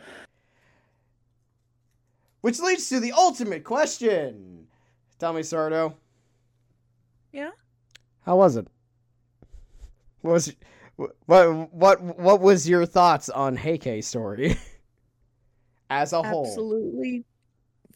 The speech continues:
Speaker 2: fucking breathtaking. <laughs>
Speaker 1: Yeah. It, it's
Speaker 2: Beautiful, and, and I think the, the,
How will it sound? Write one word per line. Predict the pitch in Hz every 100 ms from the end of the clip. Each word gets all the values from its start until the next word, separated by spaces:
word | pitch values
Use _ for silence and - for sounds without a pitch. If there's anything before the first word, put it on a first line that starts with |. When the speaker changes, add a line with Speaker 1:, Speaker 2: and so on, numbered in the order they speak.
| _ _ _ _ _ _ _
Speaker 2:
fucking | 208 - 196 170 175
breathtaking. | 170 165 - - - - - - 175 _
<laughs> | 330 - - _ _ _ _ _ _ _ _ _ _ -
Speaker 1:
Yeah. | 190 180 160 - - - _ _ _ _ _
It, | 170 160 -
it's | 214 214 - - -
Speaker 2:
Beautiful, | - 226 226 - 226 226 - -
and, | 190 180 170 165 - - _ _ _ _ _ _ _ _ _ _ _ _ _ _ - - - - _
and | 269 262 262 262
I | 254
think | 226 269 277 240 -
the, | 214 226 208 202 - - - _ _ _ _ _ _
the, | 240 240